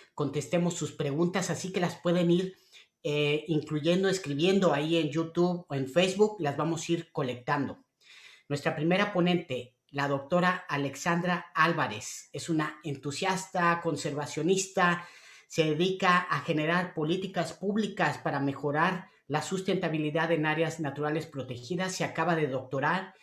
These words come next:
y colabora con diferentes laboratorios de la Universidad Autónoma de Baja California Sur,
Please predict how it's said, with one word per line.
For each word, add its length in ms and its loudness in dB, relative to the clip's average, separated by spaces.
y 160 -4
colabora 640 2
con 240 4
diferentes 480 -2
laboratorios 720 0
de 80 0
la 100 0
Universidad 560 -2
Autónoma 500 -2
de 80 -2
Baja 220 -6
California 500 -4
Sur, 340 -2